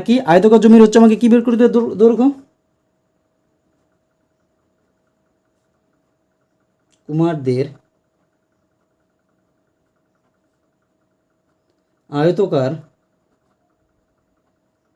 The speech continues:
জমির দৈর্ঘ্য, দৈর্ঘ্যের মান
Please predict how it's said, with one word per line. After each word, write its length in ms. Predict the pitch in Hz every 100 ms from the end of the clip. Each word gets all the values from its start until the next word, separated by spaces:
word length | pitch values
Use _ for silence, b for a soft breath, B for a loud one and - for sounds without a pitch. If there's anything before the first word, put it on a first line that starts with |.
| _ _ -
জমির 320 | 147 147 143 123 123
দৈর্ঘ্য, 360 | 160 165 139 127 - _ _ _ _ _ _ _ _ _ _ _ _ _ _ _ -
দৈর্ঘ্যের 260 | 196 233
মান 100 | 254